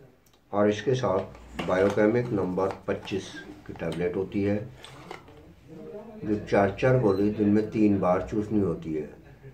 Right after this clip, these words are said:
दवा को बीमारी के आधार पर कम से कम दो तीन महीना जरूर लेना चाहिए। दवा के साथ खुशबू वाली चीज़ें नहीं लेनी है, जैसे कच्चा प्याज, कच्चा लहसुन, इलायची, सौंफ,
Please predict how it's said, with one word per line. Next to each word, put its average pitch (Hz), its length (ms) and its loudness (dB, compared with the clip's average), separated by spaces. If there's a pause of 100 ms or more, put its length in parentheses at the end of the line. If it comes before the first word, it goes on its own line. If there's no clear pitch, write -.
(1500)
दवा 92 440 2
को 117 340 2 (240)
बीमारी 95 480 0
के 104 100 0
आधार 95 420 2
पर 113 260 -10 (760)
कम 101 180 -2
से 131 160 -4
कम 113 220 -2
दो 101 140 0
तीन 104 200 2
महीना 101 260 4
जरूर 101 300 2
लेना 101 260 4
चाहिए। 101 340 2 (1600)
दवा 90 300 2
के 104 120 0
साथ 107 340 0
खुशबू 110 360 -2
वाली 101 200 6
चीज़ें 101 280 0
नहीं 98 220 2
लेनी 101 380 4
है, 107 220 0
जैसे 101 280 -4
कच्चा 95 360 -4
प्याज, 92 440 -2 (100)
कच्चा 95 220 -6
लहसुन, 90 580 -4 (140)
इलायची, 90 540 -4
सौंफ, 87 580 -6